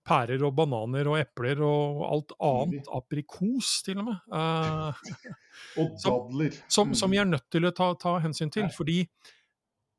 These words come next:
Speaker 1: den debatten, den diskusjonen, eh, helt med på at den tas, eh, og, eh, argumentasjonen for at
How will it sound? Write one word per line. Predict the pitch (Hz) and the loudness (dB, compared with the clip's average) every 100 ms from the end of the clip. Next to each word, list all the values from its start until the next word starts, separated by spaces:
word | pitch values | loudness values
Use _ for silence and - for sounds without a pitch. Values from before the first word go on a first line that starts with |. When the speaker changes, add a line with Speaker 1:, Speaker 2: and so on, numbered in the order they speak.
| - | -2
Speaker 1:
den | 139 170 214 | 6 8 8
debatten, | 202 180 - 233 202 | 4 2 2 -2 2
den | 160 180 | 4 4
diskusjonen, | 175 214 - 180 165 202 196 - - | 2 2 2 6 6 4 0 -4 -4
eh, | 165 170 175 - - - 254 - | -2 -2 -2 -8 -12 -20 -20 -2
helt | 180 233 _ - | 0 0 _ -2
med | 147 160 | 0 0
på | - 170 | 2 2
at | 156 - | 2 -4
den | 160 | -6
tas, | - 156 220 - - - | -2 0 2 2 0 -2
eh, | 160 160 160 | 0 0 0
og, | 156 151 160 - - - _ - | 4 6 4 2 -20 -20 _ 0
eh, | |
argumentasjonen | 156 151 139 151 151 165 - 147 156 170 | 2 2 2 2 2 0 2 2 0 0
for | 151 147 | -2 -2
at | 151 | -2